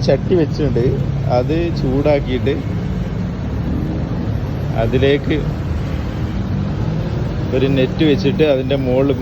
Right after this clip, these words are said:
മുട്ട വെച്ചിട്ട് പുഴുങ്ങാന്നോ ചുടാന്നോ എന്താ ഇപ്പൊ ഇതിന് പറയാ? ഏതായാലും ഇതാണിത് വിൽക്കണത്. ഇതിൽ നമുക്കൊന്ന് ട്രൈ ചെയ്ത് നോക്കാം, എങ്ങനെ ഉണ്ടെന്ന് അറിയാലോ. വ്യത്യസ്ത രുചികൾ തേടിയുള്ള യാത്രയാണല്ലോ നമ്മളുടെ.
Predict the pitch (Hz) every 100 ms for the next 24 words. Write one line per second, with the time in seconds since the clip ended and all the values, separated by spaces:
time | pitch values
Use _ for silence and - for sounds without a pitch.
0 | 127 - 135 123 123 135 175 - 135 -
1 | - - - - - - - - - 131
2 | 131 139 160 175 170 139 123 135 151 160
3 | 127 156 160 160 165 143 123 131 135 -
4 | - - - - - - - - - -
5 | - 90 - 113 120 123 127 - - -
6 | - - 117 135 139 135 123 123 135 110
7 | - - - - - - - 110 113 -
8 | 143 131 98 - - - - - - 110
9 | 110 117 120 - 120 127 143 113 113 113
10 | - - 131 131 120 110 107 101 98 -
11 | - - - - - - - - - -
12 | - 104 123 - 135 120 117 123 127 131
13 | 123 127 127 120 113 127 117 110 104 95
14 | 92